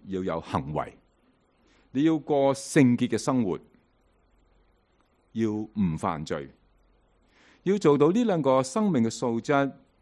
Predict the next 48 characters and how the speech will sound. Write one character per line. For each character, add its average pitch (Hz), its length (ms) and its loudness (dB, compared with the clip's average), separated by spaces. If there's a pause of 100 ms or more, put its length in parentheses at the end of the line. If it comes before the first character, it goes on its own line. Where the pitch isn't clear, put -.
(380)
存 82 320 -8
在 90 220 -6
於 117 440 -4 (880)
認 87 240 -4
識 - 220 -10
耶 78 140 -14
穌 90 200 -14
基 92 120 -10
督 90 80 -12
呢 90 100 -8
方 82 220 -12
面， 64 200 -16 (1080)
亦 120 100 0
都 170 160 0
係 98 540 0 (240)
俾 151 100 -2
我 160 80 -2
哋 107 140 -2
能 85 180 -6
夠 101 160 -2
可 120 140 -4
以 117 160 -2
從 82 380 -10
中 120 340 0
睇 107 220 -8
到 95 440 -4
約 113 200 -2
翰 82 480 -8
嘅 92 120 -10
體 82 280 -14
會， 80 240 -12 (760)
佢 - 240 -8
承 90 100 -4
認 82 360 -6
耶 67 160 -10
穌 101 200 -10
基 101 140 -8
督 92 80 -10
嘅 80 160 -16
重 71 340 -12
要， 73 200 -16 (1600)
對 95 140 -6
耶 78 100 -6
穌 95 160 -10
基 101 100 -2
督 92 100 -6
肯 76 340 -10
定。 69 180 -14